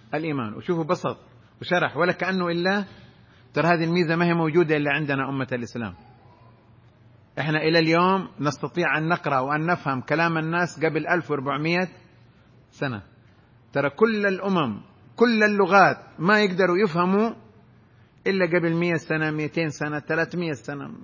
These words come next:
ولو جبت لهم مخطوط قبل ثلاثمية، شفتوا شو سك-، شكسبير مو عندهم أديب كبير وكذا؟ لو جبت مخطوطة بخط شكسبير أو بخط من كان في عصر شكسبير ما يعرفوا يقروها.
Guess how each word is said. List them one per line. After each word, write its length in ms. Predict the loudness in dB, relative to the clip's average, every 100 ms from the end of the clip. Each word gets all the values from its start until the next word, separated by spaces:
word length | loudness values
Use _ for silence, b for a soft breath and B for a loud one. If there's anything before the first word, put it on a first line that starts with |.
| -20 -20 -20 _ _ -20 b b b b -2
ولو 140 | -2
جبت 260 | -2 -2 0
لهم 320 | 2 0 -2
مخطوط 400 | -6 -4 -4 -2
قبل 240 | -2 0 -2
ثلاثمية، 500 | -2 -2 -4 -6 -8 b b
شفتوا 260 | -6 -4 -6
شو 120 | -8
سك-، 260 | -10 -14
شكسبير 520 | -10 -10 -8 -2 0 0
مو 120 | -2
عندهم 520 | -2 0 0 -2 -6 -10 b b b b -20 -20
أديب 500 | -10 -6 0 2 2
كبير 400 | -2 0 0 2
وكذا؟ 420 | 0 0 -2 -6 b b -4
لو 160 | -2
جبت 240 | 2 0 0
مخطوطة 640 | -8 -4 -2 -2 -4 -8 -12
بخط 260 | -8 -4 -4 -6
شكسبير 540 | -14 -10 0 0 0
أو 120 | -4
بخط 320 | -6 -4 -6 -4
من 120 | -8
كان 260 | -6 -6
في 120 | -6 -6
عصر 260 | -4 -6
شكسبير 460 | -10 -12 -10 -8 -4
ما 100 | -2
يعرفوا 260 | -2 -2
يقروها. 300 | -6 -6 -8